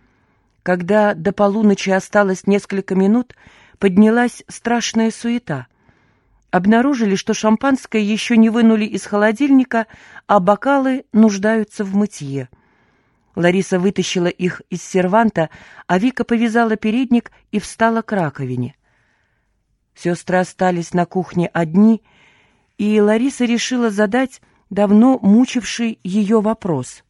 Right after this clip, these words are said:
"Скажи, Денис ничего тебе не рассказал о своей любовнице, из-за которой вы поссорились тем летом?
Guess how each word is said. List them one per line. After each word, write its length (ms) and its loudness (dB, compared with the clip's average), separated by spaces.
"Скажи, 580 -4
Денис 580 0
ничего 420 0
тебе 260 -4
не 120 4
рассказал 640 -4
о 80 -8
своей 400 -4
любовнице, 760 -6
из-за 180 -4
которой 380 -2
вы 140 0
поссорились 640 -4
тем 220 0
летом? 400 -6